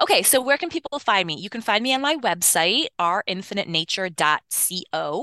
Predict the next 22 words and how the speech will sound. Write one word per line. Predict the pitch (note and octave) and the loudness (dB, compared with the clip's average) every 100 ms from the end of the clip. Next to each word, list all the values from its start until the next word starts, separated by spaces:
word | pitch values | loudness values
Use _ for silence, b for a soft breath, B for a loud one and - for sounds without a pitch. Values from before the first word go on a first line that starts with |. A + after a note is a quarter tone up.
| A4+ | -6
You | - - - - | -12 -16 -16 -10
can | G3+ | -2
also | F3+ G3 G#3+ | 0 0 0
find | G3 F3+ | 0 0
me, | F3+ | 2
I'm | - F#3+ | 0 -2
probably | - E4+ E4 F4 | -6 -8 -6 -4
most | A#3 G3 A3 - | 0 0 0 -2
active | G3 - G#3 | -6 -6 -6
on | - E3 | -4 -4
Instagram. | F3 F#3 - G3 F#3 F3+ F3+ | -2 -2 -2 0 0 2 0
You | E3+ | -6
can | F#3 | -8
find | F3 E3 | -4 -4
me | E3 | -4
on | D#3+ | -4
Instagram | D#3 - - D#3 D3+ | -4 -6 -4 -6 -4
at | D#3 D3+ - | -4 -4 0
R | D3+ D#3 - | 0 0 -2
Infinite | D#3+ E3 D3+ | -6 -4 -4
Nature | D3 D3 - D3+ | -4 -4 -4 -6
Raquel. | C#3+ - - - A3 B3 | -6 -8 -6 0 2 2